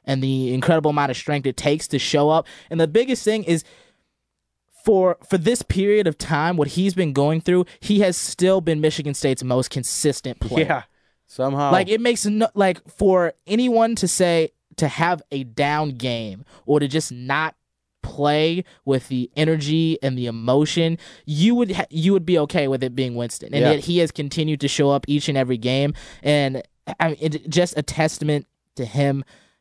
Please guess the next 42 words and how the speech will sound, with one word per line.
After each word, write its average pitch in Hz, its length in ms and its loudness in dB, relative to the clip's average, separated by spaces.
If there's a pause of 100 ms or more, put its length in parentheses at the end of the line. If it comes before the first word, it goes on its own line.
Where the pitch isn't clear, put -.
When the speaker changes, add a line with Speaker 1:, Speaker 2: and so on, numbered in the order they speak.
Speaker 1:
to 127 100 -6
his 120 140 -2
family, 135 540 -2
to 135 120 -4
the 120 80 -2
strength 139 340 -2
that 131 60 -8
they 131 160 0
have. 127 340 -2
And, 123 240 -6
and 120 420 -8
this, - 280 -2 (720)
I 165 60 2
think 185 160 0
it's, 156 140 -4
it's 170 160 0
one 185 120 2
of 160 40 2
the 143 60 0
beautiful 135 320 0
things 120 180 -8
of 104 80 -10
basketball 107 440 -6
that 110 140 -8
this 123 140 -4
has 117 120 -8
been 110 360 -6 (420)
kind 120 140 -2
of 107 60 -8
a 113 60 -8
place, 123 460 -8
I 120 80 0
think, 117 220 -10
for 113 140 -12
him 107 380 -8 (200)
Speaker 2:
Yes. 104 440 -4 (120)
Speaker 1:
to 139 80 -2
get 123 120 0
away 107 220 -4
from - 240 -16
it. - 40 -4
Speaker 2:
Absolutely. 110 520 -4